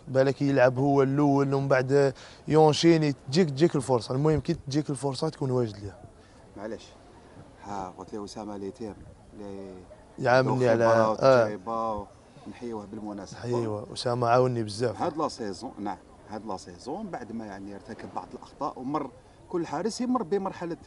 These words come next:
Speaker 2: فارغ.
Speaker 1: أي لاعب ماشي حارس،
Speaker 2: أي
Speaker 1: حتى
Speaker 2: لاعب
Speaker 1: مدرب
Speaker 2: ولا
Speaker 1: ويجوز
Speaker 2: أي
Speaker 1: مرحلة
Speaker 2: حارس.
Speaker 1: فارغ.
Speaker 2: نعم، بصح في الميركاتو الشتوي دار اسم مصطفى زغبة، قال لك سي اوفيسيال راهو جاي المولودية.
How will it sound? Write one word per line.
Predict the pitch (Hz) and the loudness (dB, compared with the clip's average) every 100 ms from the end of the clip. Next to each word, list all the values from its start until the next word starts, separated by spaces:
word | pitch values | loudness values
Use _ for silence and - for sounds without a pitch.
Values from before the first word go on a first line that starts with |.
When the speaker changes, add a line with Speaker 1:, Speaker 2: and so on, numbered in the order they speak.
| 135 113 | -10 -8
Speaker 2:
فارغ. | 107 - - - - | -10 -14 -18 -20 -2
Speaker 1:
أي | 175 135 | 2 6
لاعب | 143 180 139 | 8 8 6
ماشي | 117 107 151 | 0 -4 -2
حارس، | 156 147 | 0 2
Speaker 2:
أي | 180 | 0
Speaker 1:
حتى | - 180 | 2 6
Speaker 2:
لاعب | 180 165 | 8 8
Speaker 1:
مدرب | 143 180 185 | 8 8 8
Speaker 2:
ولا | 180 | 6
Speaker 1:
ويجوز | 196 190 | 6 4
Speaker 2:
أي | 170 | 6
Speaker 1:
مرحلة | 180 165 156 | 6 6 6
Speaker 2:
حارس. | 117 | 6
Speaker 1:
فارغ. | 135 117 107 | 4 4 0
Speaker 2:
نعم، | 123 - - - - - | -4 -4 -10 -20 -20 -20
بصح | - - | -18 -14
في | |
الميركاتو | 104 165 277 247 196 | -8 -6 -4 -4 -6
الشتوي | - 135 104 147 262 - - - - 101 | -8 -10 -8 -10 -10 -16 -20 -20 -20 -2
دار | 165 190 160 | 0 0 -2
اسم | 143 254 | -4 -4
مصطفى | 247 - 226 226 | -4 -6 -8 -8
زغبة، | 180 160 117 - - - - | -10 -10 -12 -14 -20 -20 -12
قال | 120 | -10
لك | 107 | -10
سي | - 107 - | -10 -10 -6
اوفيسيال | 208 - 165 - 254 214 | -6 -6 -8 -8 -10 -8
راهو | 170 | -8
جاي | 135 262 | -8 -8
المولودية. | 220 208 185 131 | -8 -6 -8 -10